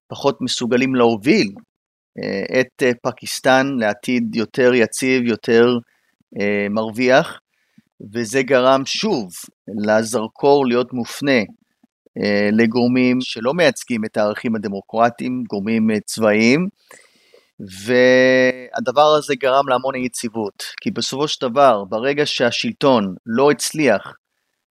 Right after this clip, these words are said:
אה, לספק את הסחורה, הציבור חיפש סחורה אחרת. בנוסף לאתגרים הביטחוניים שמשפיעים על החוסר יציבות האזרחי,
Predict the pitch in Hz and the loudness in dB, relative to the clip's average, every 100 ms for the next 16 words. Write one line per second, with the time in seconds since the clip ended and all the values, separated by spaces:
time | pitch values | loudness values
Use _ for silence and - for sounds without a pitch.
0 | _ - 107 104 104 101 104 113 - 151 | _ -16 -10 -6 -4 -4 -6 -8 -4 -4
1 | 147 135 - 131 123 135 160 202 _ _ | -4 -6 -8 -4 2 4 4 2 _ _
2 | _ _ _ 113 - 113 139 139 135 135 | _ _ _ -6 -4 -2 4 4 4 0
3 | - _ _ _ - - 123 139 127 - | -8 _ _ _ -20 -14 -6 0 0 0
4 | - 113 113 - 110 95 - _ _ _ | 0 2 2 2 -8 -10 -14 _ _ _
5 | - 147 147 - 196 202 - 175 151 151 | -4 -2 -2 4 4 4 2 4 6 4
6 | - 139 151 156 135 120 - 127 135 143 | 2 0 2 -2 -4 -10 -4 0 2 4
7 | 131 123 107 - 120 113 - - 127 123 | 4 0 -4 -2 2 2 0 0 2 4
8 | 120 113 107 104 101 98 92 _ _ - | 4 4 4 2 0 -2 -6 _ _ -12
9 | 98 98 98 101 - 143 147 - 123 110 | -8 -6 -4 -6 -4 0 0 2 2 2
10 | 104 - 123 - 113 117 127 120 113 104 | -2 -4 -4 -4 -4 -2 -2 -2 0 0
11 | 98 110 101 104 - 135 131 151 | 0 -4 -4 -6 -4 0 2 2